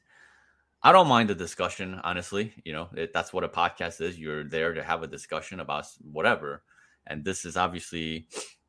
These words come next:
maybe this summer will be the end of it, but Draymond never really addressed the reasons for why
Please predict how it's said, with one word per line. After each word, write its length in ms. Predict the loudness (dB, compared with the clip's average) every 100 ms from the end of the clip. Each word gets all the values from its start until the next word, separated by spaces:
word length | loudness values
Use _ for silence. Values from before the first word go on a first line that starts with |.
| _ _ _ _ _ _ _ 4
maybe 280 | 6 6 4
this 240 | 2 2
summer 280 | 2 2 0
will 160 | -2
be 160 | -6 -8
the 140 | -8
end 180 | -8 -8
of 120 | -8
it, 220 | -8 -10 -14 _ -20 -6
but 400 | -2 0 -2 -8 _ _ _ _ _ _ _ _ _ _ -20 _ _ _ _ _ 0
Draymond 360 | 6 8 6 4
never 200 | 4 4
really 420 | 4 4 2 0
addressed 480 | -2 -2 -4 -4 -8
the 100 | -10
reasons 560 | -10 -12 -10 -10 -10
for 360 | -4 0 2 2
why 580 | 2 0 2 0 -4